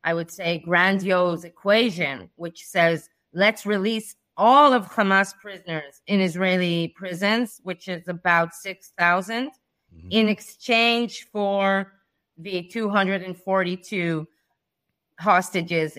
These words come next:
Speaker 1: in Gaza." Now, the Israeli psyche and collective trauma does not like prisoner swaps. The last time we did a prisoner swap was with Hamas in twenty eleven,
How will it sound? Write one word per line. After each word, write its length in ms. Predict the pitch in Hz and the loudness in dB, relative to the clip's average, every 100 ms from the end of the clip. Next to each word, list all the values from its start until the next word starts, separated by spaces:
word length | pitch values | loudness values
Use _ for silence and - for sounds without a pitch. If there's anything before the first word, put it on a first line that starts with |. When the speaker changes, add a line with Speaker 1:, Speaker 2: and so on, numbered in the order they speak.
| - | -6
Speaker 1:
in 160 | 170 | -2
Gaza." 400 | 165 151 139 117 98 _ _ _ _ _ _ _ _ _ | 2 0 0 -8 -18 _ _ _ _ _ _ _ _ _
Now, 440 | 208 208 165 139 - _ _ _ _ _ - _ _ _ _ - | 4 6 4 0 -10 _ _ _ _ _ -20 _ _ _ _ -6
the 520 | 208 233 233 233 - _ _ _ _ | -2 0 0 -2 -4 _ _ _ _
Israeli 580 | 226 214 247 269 294 320 | -2 0 4 6 6 4
psyche 760 | - - 277 294 - 269 226 180 | 2 2 2 2 -2 0 2 4
and 200 | 175 175 | 2 0
collective 580 | 226 208 226 - 226 | 0 2 0 -2 -6
trauma 580 | - - 226 233 240 247 240 | -4 0 4 4 4 2 2
does 280 | 208 190 180 | -4 -4 0
not 420 | 220 226 226 196 | 4 4 4 2
like 320 | 208 202 - | 0 0 -6
prisoner 400 | 240 208 190 175 | -18 -12 -8 -8
swaps. 520 | 175 165 135 - _ _ | -8 -8 -8 -8 _ _
The 80 | 190 | -2
last 460 | 202 226 254 - | 2 4 2 -4
time 340 | 220 214 214 208 | 0 2 2 2
we 100 | 196 | -2
did 200 | 196 185 | -4 -8
a 40 | |
prisoner 420 | 190 220 190 190 | -10 -16 -16 -14
swap 460 | 185 - 175 190 - | -14 -4 0 0 -4
was 140 | 202 | -10
with 200 | 175 202 196 | -8 -8 -10
Hamas 680 | - 208 180 170 175 233 - - _ _ _ | -6 -2 2 4 2 0 -8 -20 _ _ _
in 200 | 185 196 | -4 -4
twenty 380 | 190 220 202 202 | 0 2 4 4
eleven, 680 | 175 165 160 165 190 247 | 4 4 4 2 -2 -2